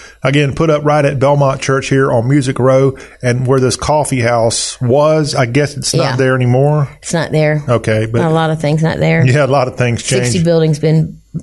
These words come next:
Speaker 2: demolished in
Speaker 1: Yep.
Speaker 2: the last four years.
Speaker 1: Golly. Well, unfortunately, uh, unfortunately, that's what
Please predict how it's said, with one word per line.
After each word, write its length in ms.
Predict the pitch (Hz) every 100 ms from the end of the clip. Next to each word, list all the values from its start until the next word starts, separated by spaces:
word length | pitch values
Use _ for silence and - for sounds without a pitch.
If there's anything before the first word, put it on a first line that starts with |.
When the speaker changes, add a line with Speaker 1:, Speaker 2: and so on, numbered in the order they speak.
| -
Speaker 2:
demolished 580 | 156 151 151 151 - -
in 60 | 135
Speaker 1:
Yep. 80 |
Speaker 2:
the 40 | 156
last 360 | 156 151 - - - _ -
four 160 | 156
years. 380 | 151 143 151 -
Speaker 1:
Golly. 540 | - 127 104 107 107 98 -
Well, 320 | 117 110 95 - - - - - -
unfortunately, 760 | 156 214 220 - 190 160 123 131 -
uh, 200 | 131 123 -
unfortunately, 560 | 139 139 165 165 156 135
that's 240 | 135 -
what 340 | 139 135 135